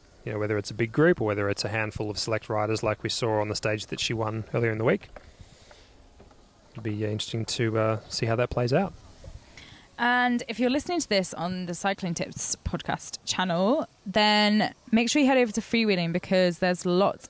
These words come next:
Speaker 2: of extra Tour de France Femme content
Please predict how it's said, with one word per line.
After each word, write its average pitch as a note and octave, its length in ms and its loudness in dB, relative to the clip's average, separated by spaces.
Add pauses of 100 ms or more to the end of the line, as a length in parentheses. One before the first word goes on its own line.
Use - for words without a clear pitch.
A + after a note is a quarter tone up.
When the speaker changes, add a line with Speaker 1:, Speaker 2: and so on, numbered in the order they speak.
Speaker 2:
of F#3 300 4
extra F3+ 640 2 (400)
Tour G#3+ 140 4
de G3 80 2
France F#3+ 200 0
Femme F3+ 220 2
content F3+ 540 -2